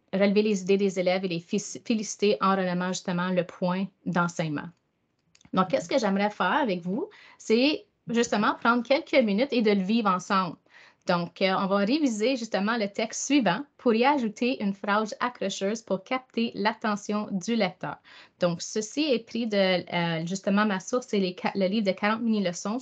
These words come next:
pour enseigner l'écriture à la page soixante-dix-neuf à quatre-vingt-un. Donc, c'est mon chat Minou. Mon chat Minou a les yeux verts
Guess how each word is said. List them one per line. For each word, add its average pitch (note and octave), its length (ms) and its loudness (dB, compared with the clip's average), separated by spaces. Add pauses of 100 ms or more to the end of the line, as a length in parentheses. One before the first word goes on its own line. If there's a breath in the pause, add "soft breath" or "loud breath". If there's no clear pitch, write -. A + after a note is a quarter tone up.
pour G#3+ 100 -4
enseigner G3+ 300 0
l'écriture G3+ 580 -4
à - 100 -2
la E3+ 120 0
page F#3+ 340 0
soixante-dix-neuf G#3 680 -2 (460)
à F3 120 2
quatre-vingt-un. F3 500 -2 (400 soft breath)
Donc, - 160 -8
c'est G3 140 2
mon G3 180 4
chat C#4+ 340 2 (200)
Minou. G#3+ 440 6 (800 soft breath)
Mon F#3+ 160 0
chat G3+ 300 0
Minou A3 360 2
a F3 120 0
les E3 260 -4
yeux G#3+ 100 0
verts D#3 380 -4